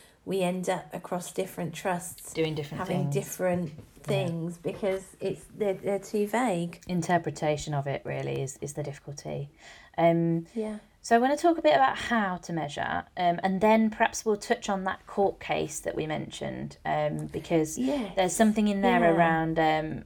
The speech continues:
Speaker 2: around, um, what to do basically with your measurements, especially if there's one centile increase, um, for example. Um, but the how.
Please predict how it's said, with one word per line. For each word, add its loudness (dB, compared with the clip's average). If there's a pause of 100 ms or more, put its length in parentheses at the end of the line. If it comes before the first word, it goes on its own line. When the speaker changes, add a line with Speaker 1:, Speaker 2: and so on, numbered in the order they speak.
Speaker 2:
around, -2 (260)
um, -2
what 2
to -6
do 6
basically 0
with 0
your -2
measurements, -4
especially 0
if 0
there's -2
one 4
centile 0 (420)
increase, -2
um, -2
for -8
example. -2 (380)
Um, 2
but 6 (480)
the 2
how. 0